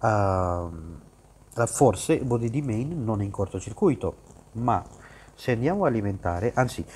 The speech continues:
proviamo un attimo a controllare anche la nostra bat, quindi anche la nostra tensione della, eh, batteria, che sarebbe appunto la, eh, V D D bat,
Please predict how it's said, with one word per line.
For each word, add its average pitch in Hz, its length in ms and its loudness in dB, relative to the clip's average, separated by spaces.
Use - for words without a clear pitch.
proviamo 165 300 4
un 208 60 2
attimo 185 200 0
a 165 60 0
controllare 135 560 4
anche 123 720 2
la 117 100 2
nostra 104 400 2
bat, 87 460 -2
quindi 98 320 0
anche 104 440 -2
la 110 100 2
nostra 101 340 -2
tensione 98 460 -4
della, 90 380 -2
eh, 90 140 -6
batteria, 90 540 -6
che 101 140 -8
sarebbe 95 320 -2
appunto 92 480 -6
la, 87 260 -4
eh, 85 300 -2
V 95 180 -4
D 92 140 -6
D 92 100 -6
bat, - 480 -10